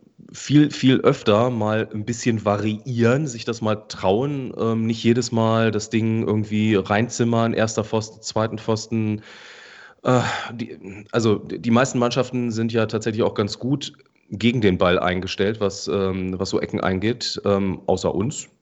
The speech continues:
meistens. Ähm, und ich,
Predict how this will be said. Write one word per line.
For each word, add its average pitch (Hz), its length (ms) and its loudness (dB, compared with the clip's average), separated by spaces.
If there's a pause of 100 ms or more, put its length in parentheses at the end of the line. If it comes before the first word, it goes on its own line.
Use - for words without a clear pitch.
(120)
meistens. 117 480 -4 (600)
Ähm, 113 600 4
und 107 520 0 (380)
ich, - 240 -8